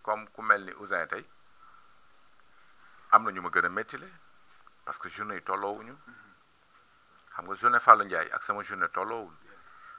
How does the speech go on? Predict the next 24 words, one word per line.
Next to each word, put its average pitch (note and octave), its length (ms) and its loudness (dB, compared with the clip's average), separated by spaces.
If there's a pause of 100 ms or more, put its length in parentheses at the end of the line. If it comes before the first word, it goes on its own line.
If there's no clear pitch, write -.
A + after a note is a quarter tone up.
(100)
Journée G2+ 320 -4
Jàmbaar F#2+ 380 10 (340)
tolloowul. F#2+ 480 -4 (840)
Journée G2+ 480 -4
Ibou G2 140 -10
Laye D#2+ 340 8
tolloowul. G2 420 -4 (800)
Kon F#2+ 120 -2
ñooñu A2 340 -4
tey A#2+ 280 -2
ñoo F#2+ 200 -10
ma F2+ 100 -12
gën F2 160 0
a E2+ 40 4
méttile. F2+ 420 -12 (960)
Man G2 140 4
sama B2 220 4
journée A#2 300 4
bu G2 160 -4
tolloon A2 360 6
ci F#2+ 120 -12
benn F2+ 240 -2
sept - 220 -2
millions, E2+ 380 -8